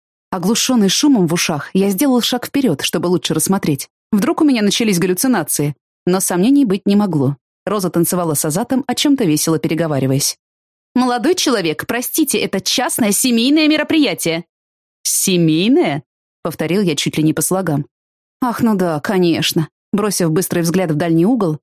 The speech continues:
обнаружил её братишку, вальяжно развалившегося с телефоном в руках. А медляк всё тянулся. Я ждал, что она его оттолкнёт, чуть не заскулив от безнадёги, когда голова Арабаджана наклонилась, прошептав любимой что-то у самого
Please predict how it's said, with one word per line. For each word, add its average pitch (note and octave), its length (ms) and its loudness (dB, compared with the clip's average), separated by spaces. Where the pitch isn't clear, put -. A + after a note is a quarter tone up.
обнаружил C#4 460 2
её C#4+ 160 4
братишку, F3 640 -2
вальяжно E3+ 460 0
развалившегося D3+ 680 0
с C#3+ 80 -2
телефоном D#3+ 480 0
в C3+ 40 -2
руках. C#3+ 360 -6
А D#3+ 100 -4
медляк E3 460 0
всё - 240 -2
тянулся. C#3+ 560 0
Я G3+ 180 0
ждал, G3+ 240 -2
что G3+ 220 -2
она G3 140 0
его F#3 120 0
оттолкнёт, G#3 720 -2
чуть - 180 -4
не A#3+ 120 2
заскулив C4 420 0
от D#3+ 80 -4
безнадёги, E3+ 640 0
когда E3+ 240 -2
голова D#3+ 320 -2
Арабаджана D3+ 480 -2
наклонилась, E3+ 720 0
прошептав A3+ 460 -4
любимой G#3 340 2
что-то C4 340 -4
у B3 60 -2
самого F#3+ 400 0